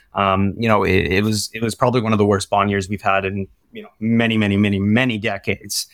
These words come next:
Um, so, so that's, like, kind of the easiest correlation to draw between, you know, inflation, interest rates, and, and, and your fixed income. Um, typically as well, higher interest rates typically doesn't portend to positive valuations for equities as well. You know, if you think about just kind of how equities are values, and there's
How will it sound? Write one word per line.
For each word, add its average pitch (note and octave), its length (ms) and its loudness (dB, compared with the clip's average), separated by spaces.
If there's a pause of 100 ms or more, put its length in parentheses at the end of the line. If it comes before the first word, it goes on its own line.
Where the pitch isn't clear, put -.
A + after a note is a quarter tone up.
(340)
Um, G#2 300 0
so, B2 240 0
so - 160 2
that's, D3 260 0
like, C3+ 160 0
kind B2 180 0
of A2 60 -2
the A2 160 -6
easiest A2 800 0
correlation G2+ 500 0
to F#2+ 60 -2
draw F#2+ 240 2
between, G2 560 -10
you - 100 -14
know, G2+ 60 -14
inflation, G#2 500 -2
interest - 340 -4
rates, G2 260 -2
and, G2+ 140 0
and, G2+ 300 0
and G2+ 160 -2
your F#2+ 80 -4
fixed - 340 -8
income. G#2+ 300 -4 (560)
Um, A#2+ 280 2 (100)
typically D#3+ 400 -2
as B2 120 0
well, C3 360 4
higher B2 240 0
interest A#2 360 -4
rates A2+ 380 0
typically A2 320 -4
doesn't G#2 240 -2
portend G#2 520 0
to G2+ 180 -4
positive G2+ 380 0
valuations G2+ 720 0
for G2+ 180 0
equities G2+ 400 -4
as F#2 140 -8
well. G#2+ 360 2 (320)
You A#2 60 -2
know, A2+ 60 4
if G#2 100 -4
you A#2+ 60 0
think A#2+ 200 0
about A2 240 0
just - 220 -4
kind A2+ 220 -6
of G2+ 180 -2
how G#2+ 240 2
equities G#2+ 400 0
are G2+ 80 0
values, G#2 400 2
and G#2 80 0
there's G2 200 -4